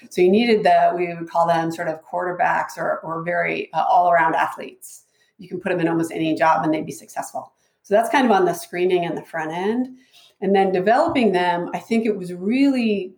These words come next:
taking a very data-driven approach to understand what that S curve looks like in each of their rotations and how quickly we should be rotating them through different parts of the company so that by the time they're, call it,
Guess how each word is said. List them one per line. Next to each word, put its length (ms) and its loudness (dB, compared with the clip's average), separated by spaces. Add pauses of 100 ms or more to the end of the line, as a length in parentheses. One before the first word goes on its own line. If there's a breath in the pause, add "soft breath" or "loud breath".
taking 340 2
a 80 0
very 300 2
data-driven 500 2
approach 400 0
to 120 -4
understand 760 -2
what 200 0
that 260 2
S 240 -4
curve 320 0
looks 260 -6
like 380 2
in 100 2
each 220 -2
of 140 -2
their 180 2
rotations 840 -4 (460 soft breath)
and 120 2
how 180 4
quickly 380 2
we 100 2
should 180 -6
be 140 -2
rotating 680 0
them 460 -2 (240 loud breath)
through 180 4
different 280 2
parts 240 2
of 80 -4
the 80 -6
company 480 0
so 160 -6
that 160 2
by 160 4
the 160 0
time 260 2
they're, 240 0
call 200 2
it, 120 2